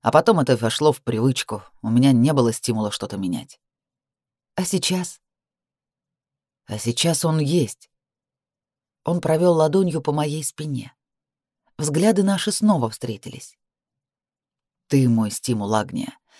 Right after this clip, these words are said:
Я слишком увяз в правильных поступках. Надел шкуру хорошего парня и долго не хотел признавать, что она на мне трещит по швам. Помнишь, как мы с тобой ездили на объект?" "Конечно",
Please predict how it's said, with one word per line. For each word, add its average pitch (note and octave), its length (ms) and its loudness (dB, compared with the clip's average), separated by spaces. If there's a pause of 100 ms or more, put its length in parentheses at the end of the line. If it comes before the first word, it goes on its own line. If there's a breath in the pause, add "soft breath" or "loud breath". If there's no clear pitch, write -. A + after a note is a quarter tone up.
(300 soft breath)
Я A#2 200 4
слишком C#3+ 520 2
увяз A#2+ 380 4
в - 100 -18
правильных A2+ 440 2
поступках. - 720 -8 (680)
Надел B2 380 4
шкуру D#3+ 340 0
хорошего C#3+ 440 2
парня A#2+ 460 2
и A2+ 40 -6
долго C3 320 4
не A#2+ 80 0
хотел B2+ 300 -4
признавать, A#2 540 2
что - 220 -4
она B2 180 4
на A#2 120 2
мне A#2+ 180 2
трещит B2 460 -4
по - 120 -10
швам. G#2 400 -2 (400)
Помнишь, E3 480 4
как A#2+ 220 -4
мы C3 160 6
с - 60 0
тобой C3 320 2
ездили B2+ 320 0
на A#2 160 2
объект?" - 480 -10 (800)
"Конечно", G3+ 640 2